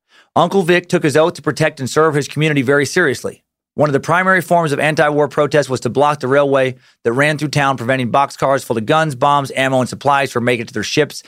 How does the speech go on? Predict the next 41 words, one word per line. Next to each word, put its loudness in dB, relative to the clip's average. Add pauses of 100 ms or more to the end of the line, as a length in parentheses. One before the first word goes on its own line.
(140)
in 0
the 2
San 0
Francisco -2
Bay 0
in -4
time. -2 (640)
Uncle 2
Vic 0
recognized 0
the -6
students' 0
right 2
to -6
protest 0
a 0
war 2
that -4
they 2
disagreed -2
with. -8 (260)
However, 0 (420)
as 0
a 2
Korean 0
War 2
veteran, -2 (500)
as 0
L 2
E 2
O, 2
he -2
believed 0
he 0
had 0
a -2
duty 0
to -6
protect -4
and -6
serve 0